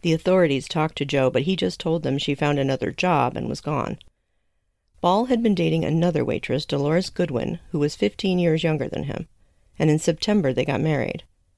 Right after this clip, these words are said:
Joe told Dolores his secret, that he had taken Minnie to the beach and killed her. Minnie was pregnant, he said,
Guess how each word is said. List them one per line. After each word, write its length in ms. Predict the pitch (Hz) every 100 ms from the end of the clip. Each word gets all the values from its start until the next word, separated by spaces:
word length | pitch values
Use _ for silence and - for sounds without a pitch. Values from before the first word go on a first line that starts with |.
| _ _ -
Joe 220 | - 143 170
told 320 | 180 170 165
Dolores 520 | 170 160 151 131 -
his 140 | 131
secret, 540 | - 180 165 - - - - -
that 120 | 139
he 100 | 156
had 120 | 147
taken 380 | - 180 160 127
Minnie 240 | 151 143 -
to 120 | -
the 80 | 139
beach 320 | 156 143 -
and 100 | 123
killed 280 | - 147 139
her. 200 | 127 - _ _ _ _ _ _ _
Minnie 240 | 143 147 165
was 160 | 156
pregnant, 460 | - - 147 143 131
he 100 | 139
said, 340 | - 120 131